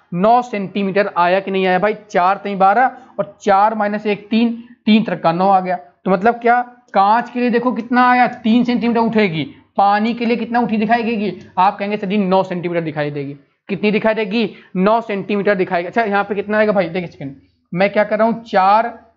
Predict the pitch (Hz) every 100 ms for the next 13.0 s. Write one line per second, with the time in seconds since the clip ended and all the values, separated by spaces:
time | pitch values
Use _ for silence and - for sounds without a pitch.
0 | - 170 185 190 214 220 202 214 220 -
1 | - - 214 190 - 196 190 - - _
2 | _ _ _ - 202 196 214 214 214 202
3 | 214 208 262 - _ _ 196 196 202 214
4 | 208 208 220 226 233 233 233 196 185 214
5 | 233 233 190 180 190 - 208 220 214 202
6 | 214 220 220 208 190 175 185 185 165 139
7 | - _ _ _ - 196 214 196 202 226
8 | 208 214 214 202 196 208 196 143 139 143
9 | 127 175 240 - - - 190 175 208 202
10 | 202 240 220 185 170 170 175 156 135 -
11 | _ - 214 226 262 - 208 185 196 190
12 | 202 208 220 220 226 - 214 254 247